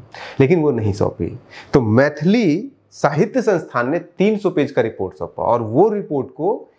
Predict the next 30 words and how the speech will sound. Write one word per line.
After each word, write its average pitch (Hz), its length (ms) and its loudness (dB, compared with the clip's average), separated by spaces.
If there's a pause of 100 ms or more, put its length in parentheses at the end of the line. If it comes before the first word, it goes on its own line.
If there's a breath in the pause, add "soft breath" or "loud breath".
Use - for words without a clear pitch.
(160 soft breath)
बिहार 127 280 0
सरकार 127 340 -2
दबा 104 240 -4
के 101 120 -8
बैठ 92 260 -6
गई 98 100 -12
उसके - 240 -10
ऊपर 90 120 -4
कुंडली 101 380 0
मार 92 200 -2
करके, 110 260 -2
और 143 140 2
उन्हें 160 240 0
केंद्र 131 260 -2
सरकार 123 200 -2
तक 185 340 -6 (420 soft breath)
पहुंचाया 139 440 4
ही 139 140 0
नहीं, 180 120 4
सिर्फ 254 260 0
उनको 240 220 0
फॉरवर्ड 131 320 -2
करना 92 260 -14
था 131 140 -2
और 156 60 2
वो 156 140 0
भी 139 120 -2
नहीं 101 200 -10
किया 95 220 -12
गया। 98 240 -16